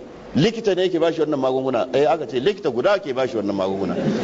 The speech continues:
Inna lillahi wa inna ilaihi raji'un. An je da ɗa a yi mai operation, ai komai da suka ce wannan magana duk bata taso ba. Magani aka bashi ya samu lafiya kafin a gama umra suka dawo. Magani aka bashi ya samu lafiya. Ba yi laser, ba yi laser ba, ba yi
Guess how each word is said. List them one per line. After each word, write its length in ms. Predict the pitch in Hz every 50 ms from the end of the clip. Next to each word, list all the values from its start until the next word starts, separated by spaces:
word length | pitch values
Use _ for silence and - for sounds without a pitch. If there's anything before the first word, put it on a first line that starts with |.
| - 92 90 87
Inna 260 | 117 131 131 123 123 117
lillahi 420 | 107 95 101 107 127 131 123 110 104
wa 80 | 107 92
inna 280 | 92 90 92 92 87 76
ilaihi 240 | 78 78 78 78 71
raji'un. 920 | 69 65 64 - - - - - - - 127 - - - - - - - 185
An 180 | 214 233 240 220
je 140 | 233 254 233
da 100 | 226 208
ɗa 240 | - 196 208 208 202 170
a 80 | 180
yi 60 | 185
mai 140 | 196 208 190 -
operation, 500 | 156 147 - 151 165 202 190 - 165 156
ai 80 | 175 175
komai 260 | 170 160 147 151 143
da 120 | 139 135
suka 220 | 131 139 165 165 156
ce 120 | - 156
wannan 200 | 156 147 147 135
magana 240 | 123 120 127 120 110
duk 140 | 107 147 131
bata 160 | 120 - 95
taso 300 | - 101 98 90 95 92 82
ba. 120 | 87 - - - 170 151 135 101
Magani 560 | 127 151 175 190 185 147 143 127 123 135 135
aka 200 | 139 131 - 117
bashi 240 | 101 113 113 107 110
ya 80 | 110 107
samu 240 | - 101 92 104
lafiya 360 | 104 107 107 104 - 113 107 95
kafin 260 | - 107 101 - 113 104
a 80 | 107 110
gama 200 | 131 131 117 98
umra 280 | 107 107 107 107 104
suka 220 | 104 120 107 107 85
dawo. 240 | 87 85 73 71 71 - - - - - - - - - 320 302 - - - - - - -
Magani 600 | 131 156 196 226 233 233 180 180 175 156 160 165
aka 220 | 160 175 147 151 139
bashi 200 | 143 135 127 131
ya 40 |
samu 240 | 117 120 113 110 117
lafiya. 320 | 120 117 107 123 123 107 98 - - - -
Ba 160 | 98 120 120 131
yi 60 | 139
laser, 360 | 139 143 135 120 110 131 123
ba 180 | 123 135 131 131
yi 60 | 147
laser 280 | 151 165 160 131 143 127
ba, 140 | 117 143 131
ba 180 | 131 127 120
yi 500 | 123 113 - - - - - 135 147 156